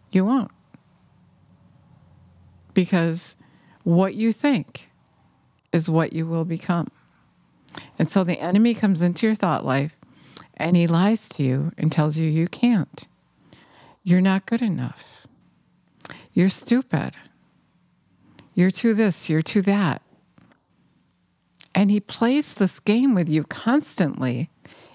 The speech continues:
and he's laughing when you believe him as he puts you down and discourages you, or gets you to hurt yourself, or gets you to hurt someone else.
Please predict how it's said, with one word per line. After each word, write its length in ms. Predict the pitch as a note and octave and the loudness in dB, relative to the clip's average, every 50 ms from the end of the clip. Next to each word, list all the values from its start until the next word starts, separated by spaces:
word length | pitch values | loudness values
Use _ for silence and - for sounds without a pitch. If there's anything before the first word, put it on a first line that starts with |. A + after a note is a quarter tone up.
| _ - | _ -8
and 140 | - G3 G3+ | -6 -2 0
he's 300 | G3+ G3+ F#3 F3 E3 - | 2 2 2 2 2 2
laughing 680 | F#3 F#3+ G#3 A3+ C4 D4+ D4+ - - F3 E3 D3+ D#3 | 2 4 4 2 0 -2 -4 -2 -2 0 0 2 2
when 120 | D#3 D#3 D#3+ | 2 2 2
you 120 | D#3+ D#3+ | 2 0
believe 480 | C#3+ - D#3 D3+ D#3 F3+ A#3+ C#4+ C4+ - | 0 0 -2 0 0 0 0 0 -2 -2
him 340 | - C3 B2+ C3 - - _ _ _ _ _ _ _ _ _ _ _ _ _ _ _ _ _ _ _ _ _ _ _ _ _ _ _ - | -2 0 0 0 -2 -6 _ _ _ _ _ _ _ _ _ _ _ _ _ _ _ _ _ _ _ _ _ _ _ _ _ _ _ -4
as 320 | F3 F3+ F#3 F3+ - - | 0 2 2 0 0 -6
he 320 | - _ - - - G3 | -12 _ -16 -4 -2 -2
puts 400 | F3+ - - G3 F3+ - - - | -2 0 -2 -2 -2 -2 -4 -4
you 80 | G3+ G3 | -4 -2
down 400 | - F3 F3 G#3 A#3+ G3+ D#3+ - - | 0 0 0 0 0 -2 -4 -4 -2
and 140 | - E3+ E3+ | 0 0 0
discourages 840 | D#3+ E3 D#3+ - - - F3 F#3+ A3+ A#3 - - - D3 - - - | 0 -2 -4 -4 -4 -2 -2 0 0 -2 -2 -2 -2 -4 -4 -4 -8
you, 240 | - - - - - - _ _ _ _ _ _ _ _ _ _ _ _ _ _ _ _ _ _ _ _ _ _ _ _ _ _ _ _ _ | -8 -6 -8 -8 -12 -16 _ _ _ _ _ _ _ _ _ _ _ _ _ _ _ _ _ _ _ _ _ _ _ _ _ _ _ _ _
or 260 | F3+ F3 F3+ E3+ F3+ | 2 2 2 2 0
gets 380 | F3 F3 - F#3 E3+ - - - | -4 -2 -2 -2 -2 -2 0 0
you 100 | G3+ G3 | 2 2
to 80 | G3 | 2
hurt 240 | F#3+ - G3 A3 A#3+ | 2 0 -2 -2 -2
yourself, 560 | - A3+ G#3+ F#3+ - - - B2+ A#2+ B2+ D3 | -2 -2 -2 -2 -2 -2 -2 -2 -2 -2 -2
or 140 | - - D#3+ | -2 -2 -2
gets 280 | D#3 - E3 C#3+ - - | 0 0 -2 -2 -2 -2
you 80 | E3+ | -2
to 100 | - - | 0 0
hurt 300 | F#3 - E3+ D#3+ - - | -2 -2 -2 -4 -4 -6
someone 440 | - - G3 F3+ F3+ F3+ F3+ F#3 - - | -4 -2 0 0 0 0 -2 -2 -2 -2
else. 680 | - A3+ C4 A#3+ G3 - - - - - - - - | 0 0 0 -2 -4 -8 -10 -10 -10 -10 -12 -12 -12